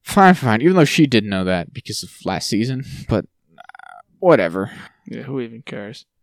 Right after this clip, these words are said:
Speaker 1: Lan's doing more dreams. Um, he sees Ishamael, but then Lanfear helps him.
Speaker 2: Get rid of him.
Speaker 1: She's like, "Look, I can protect you." She probably made it all up, right?
Speaker 2: Yeah, just to trick him. Does she, she shows him Egwene.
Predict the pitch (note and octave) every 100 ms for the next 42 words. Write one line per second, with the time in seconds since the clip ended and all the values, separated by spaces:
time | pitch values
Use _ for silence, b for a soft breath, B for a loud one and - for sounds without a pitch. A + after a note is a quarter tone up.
0 | _ D3+ E3+ E3 C#3+ B2+ C3 A#2 A#2+ B2
1 | B2 - - _ A2 A2+ A2+ A2+ G#2 A2
2 | B2 - C3+ C#3+ B2 - A#2+ A#2+ A#2 A2+
3 | A2 A2+ A2 F#2+ _ _ B2 A#2+ - G#2
4 | G#2+ _ _ _ - B2 - A#2 A2 G#2+
5 | _ _ - C#3+ C#3+ B2 A#2+ B2 A#2+ A#2+
6 | - B2 - A#2 - E3+ E3+ A2+ C3 -
7 | C#3 B2 B2+ A#2+ B2+ G3 A3 D3 G#2+ G2+
8 | F#2+ F2+ G2 G2+ G#2 G#2 A2 _ _ -
9 | B2 G#2+ - _ _ _ - - B2 -
10 | - B2+ A#2 A#2+ A#2+ - b b - -
11 | E3 - - D3+ D#3 D3 C#3 B2 B2 A#2
12 | B2 B2 B2